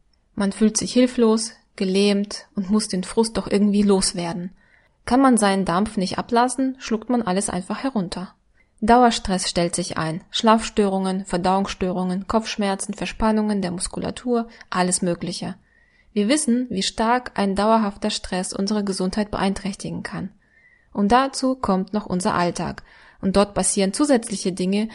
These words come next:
mit denen wir klarkommen müssen. Chronischer Stress entsteht,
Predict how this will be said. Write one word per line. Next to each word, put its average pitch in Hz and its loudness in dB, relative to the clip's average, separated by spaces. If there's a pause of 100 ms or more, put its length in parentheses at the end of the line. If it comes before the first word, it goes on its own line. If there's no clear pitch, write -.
(140)
mit 190 0
denen 202 4
wir 214 2
klarkommen 220 0
müssen. 190 -8 (580)
Chronischer 190 -2
Stress 269 -2
entsteht, 165 -4